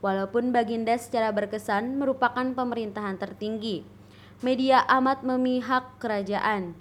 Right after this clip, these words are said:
dan kerabat kerajaan melestarikan status yang dihormati di dalam negeri. Selain bertumpu pada sektor minyak bumi dan gas,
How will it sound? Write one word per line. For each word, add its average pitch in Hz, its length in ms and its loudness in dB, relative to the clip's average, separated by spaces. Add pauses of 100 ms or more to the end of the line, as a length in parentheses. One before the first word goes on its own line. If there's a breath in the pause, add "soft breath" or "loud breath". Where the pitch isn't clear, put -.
(320 loud breath)
dan 208 240 0
kerabat 214 480 0
kerajaan 233 480 0
melestarikan 226 640 -2
status 277 560 -2
yang 285 160 2
dihormati 233 720 -2
di 214 80 -6
dalam 180 320 -6
negeri. 202 400 -4 (560 loud breath)
Selain 262 400 4
bertumpu 294 560 2
pada 254 240 4
sektor 302 640 0
minyak 233 440 0
bumi 214 360 -4
dan 180 240 -4
gas, 175 320 -2